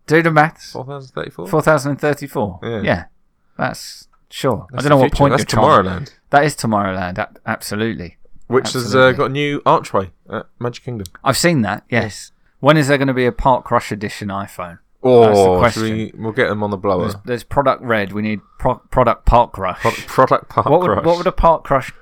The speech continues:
Speaker 1: iPhone, what colour would it be
Speaker 2: Uh,
Speaker 1: if, if you had your way?
Speaker 2: orange.
Speaker 1: You'd want it orange, even though nothing about Park Crush is orange. <laughs> Our logo is a nice sky blue.
Speaker 2: That was a podcast from three podcasts ago.
Speaker 1: It absolutely was.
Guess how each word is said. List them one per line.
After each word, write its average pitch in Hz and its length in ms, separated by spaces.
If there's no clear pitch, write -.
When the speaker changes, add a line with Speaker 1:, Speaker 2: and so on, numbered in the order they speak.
Speaker 1:
iPhone, 120 440
what 123 140
colour 127 240
would 101 140
it 95 140
be 87 300
Speaker 2:
Uh, 98 480
Speaker 1:
if, - 80
if 101 160
you 110 80
had 104 160
your 123 140
way? 92 420
Speaker 2:
orange. 104 340
Speaker 1:
You'd 117 140
want 110 160
it 104 80
orange, 107 580
even 123 220
though 110 180
nothing 156 420
about 135 340
Park 139 260
Crush 127 260
is 131 120
orange. 151 680
<laughs> - 200
Our 170 160
logo 147 340
is 147 140
a 147 100
nice 160 300
sky 160 400
blue. 170 420
Speaker 2:
That 110 160
was 113 140
a 110 60
podcast - 480
from 104 160
three - 340
podcasts - 640
ago. 101 220
Speaker 1:
It 135 40
absolutely 143 540
was. 135 540